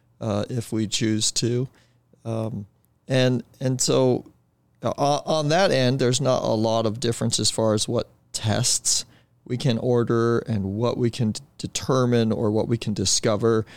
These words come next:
what we can diagnose, we can diagnose as well. So, um, th-, uh, there's not a lot of difference there, but there is a lot of difference on what your philosophy is about consuming petrochemical products or synthetically derived products,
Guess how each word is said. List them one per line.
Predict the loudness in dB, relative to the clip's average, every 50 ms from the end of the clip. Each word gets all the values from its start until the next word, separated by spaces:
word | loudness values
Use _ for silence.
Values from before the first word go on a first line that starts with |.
| -20 -20 -8 -2
what | 0 2 2
we | 2 2
can | 2 0 2
diagnose, | 2 2 0 0 0 0 2 4 4 4 4 4 4 2 0 0
we | -2 -2
can | -2 -2 -4
diagnose | -4 -4 -4 -4 -6 -6 -6 -4 -4 -2 -2 -2 -2
as | -2 -4 -2
well. | -2 0 2 2 2 0 -2 -4 -8 -16 -20 _ -20 _ _
So, | -4 0 2 2 4 4 2 2 0 -2
um, | 0 2 2 4 2 2 -2 -4 _ _ _ _ _
th-, | -8 -6 -4 -2
uh, | 0
there's | 2 2 2 2 4
not | 2 4
a |
lot | 4 4 2 2
of | 2 2
difference | 2 0 0 0 0 0 0
there, | 2 2 2 2
but | 0 0 0
there | 2 2 4 4
is | 2 2
a | 2
lot | 2 4 4 2
of | 2 2
difference | 2 0 0 0 0 0 0 2
on | 2 2 2 2 0 -2 -6 -14 -20 _ _ _ _ -6
what | 0 2 2 2 2
your | 2 2 2
philosophy | 2 2 0 2 2 4 4 4 2 2 2 0 0 0 0 0 2 2 4
is | 4 4 2 2 0 -2
about | -4 -4 -2 0 0 2 2 2 0 -2
consuming | -2 -2 0 0 0 0 2 2 2 4 4 4 2 2 0
petrochemical | -2 0 0 0 0 2 0 0 0 0 0 0 2 2 0 0 -2 -4 -6 -6 -6
products | -4 -2 0 0 0 -2 -4 -6 -6 -6 -4 -4 -4 -6 -8 -6
or | -4 -2 -2
synthetically | -2 0 -2 -2 -2 -2 0 0 2 2 2 2 0 -2 -4 -12 -20 -20 _ _ _ _ _ _ -4 0 2 2 4
derived | 4 2 4 4 4 4 4 4 4 2 0 -2 -6 -12 -6
products, | -2 0 0 0 0 0 -2 -4 -6 -6 -6 -6 -6 -6